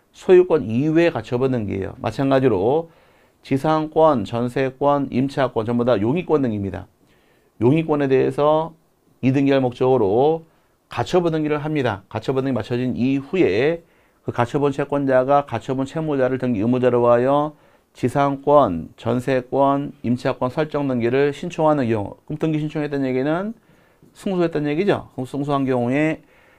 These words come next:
가처분 이후에 마쳐진, 이후에 마쳐진 제삼 자 명의의 지상권, 지역권, 전세권, 임차권 등기의 경우는 어떻게 말소한다? 단독 말소한다.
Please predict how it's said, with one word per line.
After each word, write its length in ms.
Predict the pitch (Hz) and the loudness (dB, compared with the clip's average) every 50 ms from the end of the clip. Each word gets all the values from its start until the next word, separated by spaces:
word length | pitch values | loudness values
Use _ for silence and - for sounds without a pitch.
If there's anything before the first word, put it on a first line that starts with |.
| _ _ _ | _ _ _
가처분 480 | - - 131 - - 160 156 156 147 98 | -4 -4 -4 -2 0 0 0 0 0 0
이후에 360 | 87 127 151 160 160 170 160 | 0 0 2 4 6 6 6
마쳐진, 880 | 151 135 127 - 139 135 131 120 107 90 101 120 143 156 170 185 202 190 _ _ _ _ _ | 4 2 0 0 0 0 0 0 0 0 0 0 0 -2 -4 -8 -12 -16 _ _ _ _ _
이후에 180 | - 104 117 120 | -4 -2 -2 0
마쳐진 420 | 117 117 113 120 120 120 127 127 | -2 -2 -2 -4 -2 -2 -2 -4
제삼 540 | 120 - 123 120 123 123 123 - 180 185 175 | -4 0 2 2 2 2 0 -2 -6 -2 2
자 120 | 170 160 | 2 2
명의의 600 | 156 143 131 123 120 123 127 139 147 151 156 160 160 _ _ _ _ _ _ | 2 2 0 0 -2 -2 -2 -2 -2 -2 -4 -6 -10 _ _ _ _ _ _
지상권, 840 | - - 113 110 - 135 135 135 131 - - 143 143 135 117 92 - | -8 -6 -6 -4 -2 -2 -2 -2 -4 -2 0 2 2 2 2 0 -4
지역권, 800 | - - - 117 123 131 131 123 127 - - 135 131 120 98 82 | -8 -6 -2 2 2 4 4 2 0 0 0 2 2 2 0 -2
전세권, 640 | 82 - 113 117 120 127 135 127 127 - 117 120 | -6 -4 -4 -4 -4 -2 -4 -4 -2 -2 -2 -2
임차권 360 | 131 131 - 143 135 - 135 127 | -2 -2 -4 -4 -4 -2 -2 -2
등기의 320 | 123 120 120 123 117 120 | -2 0 0 2 2 2
경우는 300 | 123 120 117 123 147 165 | 2 2 0 0 0 -2
어떻게 260 | 123 107 - 120 120 | -2 -2 -2 -2 -2
말소한다? 600 | 117 117 107 - 113 110 107 107 101 104 98 - _ _ _ _ _ _ _ | -2 -2 -2 -2 -2 -2 -2 -2 -2 -4 -6 -6 _ _ _ _ _ _ _
단독 280 | - 220 226 247 240 226 | 0 2 2 4 4 2
말소한다. 600 | 202 160 - - 127 117 101 92 95 92 95 | 2 0 0 0 -2 -2 -2 -4 -6 -8 -10